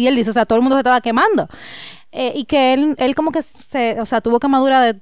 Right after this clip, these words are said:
tercer y cuarto grado, pero sobrevivió. Y él estaba diciendo como que él relacionó esa llama a las energías. O sea, lo que él estaba pensando era que esas llamas fuertes eran la energía de la persona, que era así, que eran como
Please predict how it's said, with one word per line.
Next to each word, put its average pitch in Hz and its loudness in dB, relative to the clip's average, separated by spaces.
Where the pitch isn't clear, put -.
tercer 208 -2
y 254 -4
cuarto 240 -2
grado, 269 2
pero 190 -4
sobrevivió. 214 -2
Y 294 -4
él 294 -6
estaba 359 2
diciendo 214 -2
como 214 -4
que 214 -4
él 247 -2
relacionó 285 0
esa 294 -2
llama 170 -4
a 220 2
las 214 0
energías. 185 -6
O 226 -18
sea, 233 0
lo 220 2
que 240 0
él 254 0
estaba 330 4
pensando 196 0
era 180 0
que - -6
esas 302 0
llamas 320 -2
fuertes 185 0
eran 214 0
la 247 2
energía 220 0
de 247 2
la 254 0
persona, 180 -8
que 185 -10
era 190 -4
así, 349 -4
que 208 -8
eran 208 -4
como 233 2